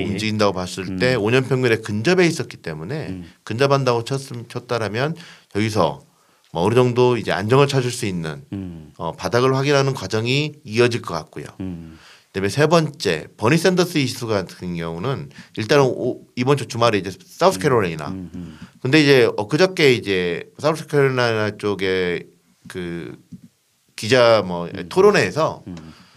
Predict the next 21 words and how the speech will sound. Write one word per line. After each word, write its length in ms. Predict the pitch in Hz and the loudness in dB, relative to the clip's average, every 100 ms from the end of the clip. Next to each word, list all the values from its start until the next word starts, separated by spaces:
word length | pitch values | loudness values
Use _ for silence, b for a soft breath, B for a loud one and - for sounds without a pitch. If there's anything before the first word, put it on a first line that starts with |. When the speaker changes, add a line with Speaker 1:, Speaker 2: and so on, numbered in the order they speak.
| B B B | B B B
Speaker 2:
버니 160 | - 135 | 0 0
샌더스가 460 | 180 156 - 107 104 | 0 -4 -4 -6 -4
조금은 480 | 165 156 117 82 69 _ _ _ _ 95 | -6 -4 -6 -8 -12 _ _ _ _ -14
Speaker 1:
음. 80 | 90 | -6
Speaker 2:
이제 340 | 92 85 85 | -4 -4 2
여론 340 | 98 120 127 127 | 2 4 0 -2
평가를 420 | 143 147 131 110 | 0 2 2 0
보면 500 | 92 104 131 156 151 _ _ | -2 0 0 -2 -10 _ _
가장 360 | - - 131 127 | -4 2 2 2
Speaker 1:
음. 60 | |
Speaker 2:
실패한 580 | - 160 - 143 120 107 | -4 -8 -2 -2 -2 -4
게 320 | 123 147 156 156 | -4 -4 -6 -12
Speaker 1:
음. 180 | 85 78 - | -20 -18 -16
Speaker 2:
이제 100 | 85 | -8
버니 200 | 98 104 | -6 -6
샌더스다라고 880 | 113 113 110 - 110 87 85 90 87 101 - | -6 -8 -8 0 0 0 -4 -6 -10 -16 -12
언급할 420 | 90 101 107 101 | -6 0 0 0
정도로 400 | 87 87 117 107 B B | -4 -6 -6 -8 B B
별로 160 | 87 85 | -4 -2
안 100 | 92 | 4
좋았거든요. 480 | 143 143 80 71 | 2 2 -6 -10